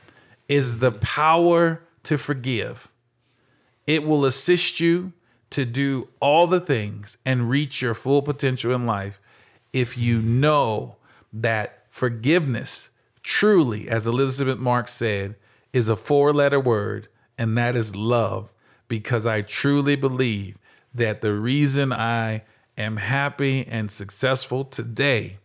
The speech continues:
is because I've learned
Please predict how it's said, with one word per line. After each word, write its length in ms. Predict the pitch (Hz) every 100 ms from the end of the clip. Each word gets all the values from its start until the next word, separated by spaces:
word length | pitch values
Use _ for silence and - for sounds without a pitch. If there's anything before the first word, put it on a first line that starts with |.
| _ _ -
is 180 | 117 110
because 720 | 117 110 123 110 101 101 - _ _ _ -
I've 280 | 113 110 107
learned 680 | 113 127 135 127 123 117